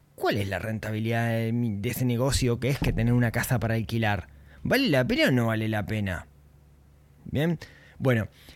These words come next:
la respuesta a eso, la respuesta a eso se llama la tir, la tasa interna de retorno. Tasa inter-, <laughs> la tir, es, son esas cosas locas, ¿no? Porque la tir es, es algo que todo el tiempo estoy hablando de la tir,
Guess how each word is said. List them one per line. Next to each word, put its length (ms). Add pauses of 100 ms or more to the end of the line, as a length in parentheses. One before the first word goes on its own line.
(140)
la 560
respuesta 920
a 160
eso, 540 (260)
la 140
respuesta 440
a 40
eso 240
se 140
llama 360
la 260 (180)
tir, 360 (420)
la 260
tasa 520
interna 800
de 180
retorno. 600 (580)
Tasa 240
inter-, 280 (100)
<laughs> 120
la 100
tir, 220 (800)
es, 280
son 180
esas 160
cosas 240
locas, 260
¿no? 200
Porque 180
la 160
tir 320 (380)
es, 180
es 140
algo 200
que 300 (180)
todo 120
el 60
tiempo 180
estoy 160
hablando 260
de 60
la 160
tir, 380